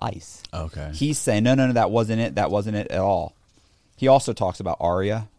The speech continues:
Speaker 1: We'll talk about Arya
Speaker 2: Mm.
Speaker 1: in a second.
Speaker 2: Mm-hmm.
Speaker 1: Um, trying to think of where he says, uh, shit, it's actually pretty good the way he says it too. Damn.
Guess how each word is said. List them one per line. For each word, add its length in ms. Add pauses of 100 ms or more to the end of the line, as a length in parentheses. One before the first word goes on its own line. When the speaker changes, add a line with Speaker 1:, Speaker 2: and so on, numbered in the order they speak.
Speaker 1:
We'll 120
talk 160
about 200
Arya 300
Speaker 2:
Mm. 80
Speaker 1:
in 80
a 20
second. 320
Speaker 2:
Mm-hmm. 580
Speaker 1:
Um, 420 (200)
trying 200
to 40
think 240
of 240
where 140
he 40
says, 440
uh, 240 (2250)
shit, 380 (380)
it's 160
actually 340
pretty 240
good 180
the 80
way 120
he 120
says 300
it 120
too. 280
Damn. 360